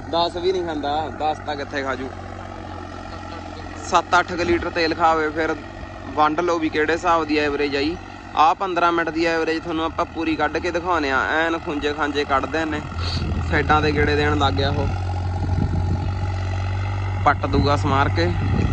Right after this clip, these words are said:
ਹਾਂ, ਦੂਜੀ ਵਾਰ ਨੂੰ ਦੇਖ ਕਿੰਨੇ ਬੈਠਣ ਲੱਗ ਗਏ, ਥੋੜ੍ਹਾ ਜਿਹਾ ਲੋਡ ਵੀ ਘੱਟ ਗਿਆ, ਬਹੁਤ ਫਰਕ ਪੈਂਦਾ ਓਏ।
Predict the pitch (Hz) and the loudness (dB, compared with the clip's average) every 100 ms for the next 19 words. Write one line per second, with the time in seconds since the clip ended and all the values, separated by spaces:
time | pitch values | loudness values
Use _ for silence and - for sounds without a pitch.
0 | - - - - - - - - - 127 | 0 2 2 2 2 2 2 0 2 4
1 | 131 131 131 143 147 151 151 - - - | 6 4 4 2 4 4 4 2 -20 -20
2 | - 135 135 131 127 151 147 143 135 117 | -2 2 4 4 4 2 4 4 2 0
3 | - - - - - - - - 127 143 | -2 -2 -2 0 0 -2 -2 0 2 4
4 | 151 147 135 139 151 147 147 127 123 - | 4 4 2 2 2 2 2 0 0 -2
5 | - - - - - - - - - - | -2 -4 -4 -4 -4 -4 -4 -4 -4 -4
6 | - 127 135 131 135 131 131 135 131 139 | -4 2 2 4 0 0 -2 0 0 0
7 | 151 | 0